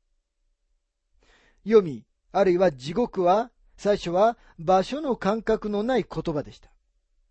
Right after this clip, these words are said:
でもやがて、神様が天国、あるいは上におられるのだから、黄泉、または墓は地下、あるいは下だと考えられるようになりました。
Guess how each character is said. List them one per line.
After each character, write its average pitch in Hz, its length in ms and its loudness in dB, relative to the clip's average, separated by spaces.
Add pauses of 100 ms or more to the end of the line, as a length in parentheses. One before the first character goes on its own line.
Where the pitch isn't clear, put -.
(2250)
で 254 100 -2
も 220 160 2
や 185 180 4
が 214 120 4
て、 240 320 0 (300)
神 269 240 -4
様 214 280 -2
が 233 140 2
天 214 280 0
国、 110 380 -16 (260)
あ 202 160 2
る 214 80 4
い 208 60 -2
は 190 240 2
上 233 280 -4
に 262 140 -2
お 196 120 4
ら 233 140 4
れ 240 120 4
る 220 60 -4
の 185 120 -2
だ 151 140 -2
か 131 120 -12
ら、 113 260 -12 (280)
黄 220 140 2
泉、 151 280 -6 (400)
ま 175 140 -4
た 190 140 0
は 165 180 2
墓 208 380 -2
は 190 260 0 (400)
地 - 160 -12
下、 170 260 0 (440)
あ 190 120 2
る 180 80 2
い 175 60 2
は 165 120 2
下 220 300 0
だ 185 220 -2 (240)
と 226 140 0
考 220 180 -2 (160)
え 208 80 4
ら 185 120 6
れ 185 120 0
る 185 140 -4
よ 208 140 2
う 170 40 0
に 175 100 -6
な 165 100 -2
り 120 80 -8
ま 98 100 -18
し - 80 -20
た。 - 100 -20